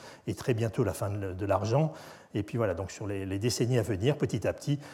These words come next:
donc les métaux s'éteignent progressivement. Et donc ça, euh, ça effectivement, ça,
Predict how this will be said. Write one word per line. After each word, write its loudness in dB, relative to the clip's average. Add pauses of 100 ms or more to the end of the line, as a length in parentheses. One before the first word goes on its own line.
(180)
donc -2
les 2
métaux 2
s'éteignent -2
progressivement. -4 (560)
Et 0
donc 2
ça, 6
euh, 2
ça 0
effectivement, 0
ça, -4